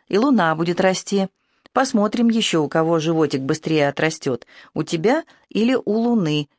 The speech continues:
интриговала Полина. "У папы". "А у тебя большой животик?" — решила проверить Светочка состояние дел.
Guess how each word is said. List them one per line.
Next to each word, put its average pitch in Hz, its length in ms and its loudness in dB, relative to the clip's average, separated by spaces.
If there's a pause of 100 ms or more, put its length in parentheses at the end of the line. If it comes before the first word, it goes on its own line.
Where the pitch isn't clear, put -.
(100)
интриговала 139 600 0
Полина. 135 480 -4 (600)
"У 339 140 0
папы". 185 520 0 (720)
"А - 80 2
у 202 80 4
тебя 214 240 0
большой 208 360 0
животик?" — 160 440 0
решила 165 320 0
проверить 156 420 0
Светочка 214 440 -2
состояние 160 680 0
дел. 143 320 -2